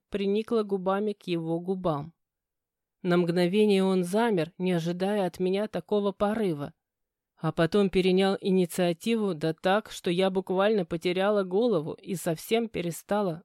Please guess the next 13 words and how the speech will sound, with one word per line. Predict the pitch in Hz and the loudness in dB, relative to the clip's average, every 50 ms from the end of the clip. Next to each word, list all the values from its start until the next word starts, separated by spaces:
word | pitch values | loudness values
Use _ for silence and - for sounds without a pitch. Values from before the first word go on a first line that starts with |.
| _ | _
отдавать | - 170 170 175 185 185 180 185 185 - 180 | -8 -8 -6 -4 -2 -2 0 0 -2 -2 -4
отчёт | 170 - - - 226 226 | -8 -6 -4 -4 -4 -4
своим | - - - - 165 151 156 151 156 160 | -6 -8 -8 -4 -4 -2 -2 -4 -6 -6
действиям. | 160 170 170 156 139 - - - 131 135 135 135 143 175 - _ _ _ _ _ _ _ _ _ _ _ _ _ | -4 -2 -2 -2 -4 -6 -12 -12 -10 -10 -10 -10 -12 -14 -18 _ _ _ _ _ _ _ _ _ _ _ _ _
Я | - 190 165 202 202 | -8 -4 0 2 4
не | 208 220 | 4 4
помнила, | 208 - 269 294 302 269 202 180 170 165 160 | 2 2 2 2 4 4 4 2 0 -2 -4
как | - - 202 202 - | -2 -2 -2 -2 0
мы | 196 190 185 | 0 0 0
оказались | 175 - 185 185 175 165 190 202 220 220 - - | 0 0 0 -2 0 0 0 0 0 -2 -4 -6
под | - 185 170 - | -4 -4 -4 -4
сводами | - - 185 196 208 208 202 196 196 190 | -6 -4 -2 0 0 2 2 0 0 0
пещеры | 190 - 214 - - - - 202 170 151 - - | -2 -6 -8 -8 -8 -6 -6 -4 -4 -4 -6 -10